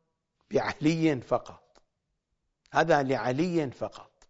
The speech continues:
مضمونه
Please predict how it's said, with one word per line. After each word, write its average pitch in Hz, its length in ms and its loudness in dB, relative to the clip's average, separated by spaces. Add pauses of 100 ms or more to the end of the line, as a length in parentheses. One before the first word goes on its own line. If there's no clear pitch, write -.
(3750)
مضمونه 240 1300 8